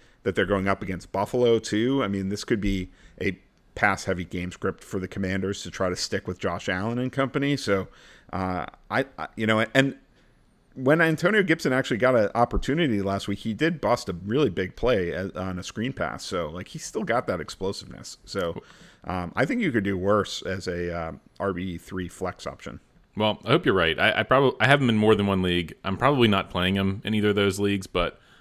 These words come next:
Speaker 2: I would be very encouraged if he has a good game, you know, because I liked him coming into the season, really thought that he could do more in this offense, and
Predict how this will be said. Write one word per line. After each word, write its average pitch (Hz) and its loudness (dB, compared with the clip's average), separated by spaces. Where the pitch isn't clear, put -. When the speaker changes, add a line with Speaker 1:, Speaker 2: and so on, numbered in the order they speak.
Speaker 2:
I 107 2
would 110 0
be 107 2
very 98 4
encouraged 90 0
if 92 -4
he 95 -4
has 90 0
a 87 -6
good 80 -4
game, 80 -4
you 95 -2
know, 92 2
because 90 -2
I 104 -2
liked 135 0
him 117 0
coming 104 0
into 98 -2
the 90 -4
season, 90 -2
really 123 6
thought 101 0
that 92 -2
he 113 -2
could 95 -2
do 98 2
more 98 4
in 92 2
this 90 -2
offense, 87 0
and 101 -2